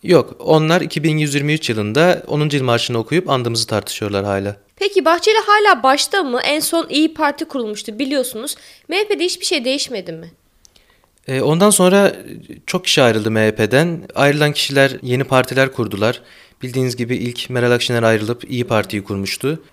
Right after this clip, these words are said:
Speaker 1: E, ondan sonra yine ayrılan kişiler oldu. Güzel Parti kuruldu. E, çok iyi parti kuruldu. Çok güzel parti kuruldu. Çok iyi de oldu. Çok güzel iyi oldu. Tamam mı partisi kuruldu en son. Şimdi seçime onlar katılacaklar.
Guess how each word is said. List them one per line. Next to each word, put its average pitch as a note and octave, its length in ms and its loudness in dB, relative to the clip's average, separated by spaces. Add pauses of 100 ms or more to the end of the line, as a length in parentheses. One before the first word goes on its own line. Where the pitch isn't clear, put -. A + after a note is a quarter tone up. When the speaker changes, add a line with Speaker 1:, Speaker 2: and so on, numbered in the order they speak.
Speaker 1:
E, A#2 140 -4
ondan D3 240 0
sonra E3 560 2 (160)
yine D3+ 280 0
ayrılan C#3+ 320 4
kişiler C#3+ 260 0
oldu. C3 640 0
Güzel C#3 420 2
Parti A2+ 280 2
kuruldu. A2 640 -2 (420)
E, A2 80 -4 (960)
çok C3+ 180 0
iyi D3 140 2
parti A#2 300 2
kuruldu. A2 600 -2
Çok C3 200 -4
güzel C3+ 220 2
parti A#2+ 340 0
kuruldu. A2 680 -2 (400)
Çok C3+ 260 0
iyi D3+ 180 4
de D#3+ 60 8
oldu. C3 340 8
Çok C3 200 -2
güzel C3 220 2
iyi C3+ 160 4
oldu. A2 180 2
Tamam B2+ 340 2
mı A2+ 160 -2 (120)
partisi - 380 -4
kuruldu G#2 280 -2
en G2 140 2
son. B2 340 -2 (220)
Şimdi B2 240 -8
seçime C#3+ 300 -4
onlar B2 220 -2
katılacaklar. G2+ 640 -4